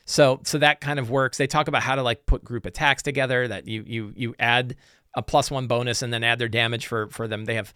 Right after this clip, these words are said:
optional rules for a lot of stuff. So there's a lot of crunchy stuff with minions. And it's all very cool. And again, opinionated product, right? I think we should all be trying out different things. I love to see publishers who are putting out stuff. They're doing a lot of, they're focusing a lot of attention on it.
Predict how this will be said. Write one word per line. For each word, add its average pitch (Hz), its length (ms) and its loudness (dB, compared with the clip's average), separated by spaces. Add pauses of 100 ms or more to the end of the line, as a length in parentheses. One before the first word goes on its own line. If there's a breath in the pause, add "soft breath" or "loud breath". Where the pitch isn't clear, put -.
(280 soft breath)
optional 160 420 4
rules 151 260 0
for 139 100 -4
a 123 40 -2
lot 113 140 2
of 117 60 -4
stuff. - 180 -2
So 175 100 -2
there's 175 140 2
a 202 60 6
lot 190 260 8
of 294 80 2
crunchy 196 580 0
stuff - 460 2
with 120 280 -4
minions. 92 520 -10 (560 soft breath)
And 160 320 4
it's 190 140 2
all 311 100 10
very 285 200 6
cool. 180 340 2
And 170 140 0
again, 180 400 2
opinionated 185 560 0
product, 143 380 0
right? 127 260 0
I 139 80 6
think 160 180 0
we 160 60 0
should 151 160 2
all 170 180 8
be 165 100 2
trying 151 320 2
out 139 120 0
different 131 260 -4
things. 110 320 -4
I 135 80 4
love 151 260 4
to 156 80 -2
see 156 120 0
publishers 127 480 0
who 120 100 -2
are 101 140 -2
putting 156 240 2
out 135 160 0
stuff. 120 260 0 (380 soft breath)
They're 143 80 4
doing 147 200 2
a 120 60 0
lot 139 500 6
of, 117 460 0 (220)
they're 135 100 2
focusing 147 460 4
a 139 40 0
lot 123 140 6
of 120 80 -2
attention 113 380 -4
on 101 160 -6
it. 101 120 -14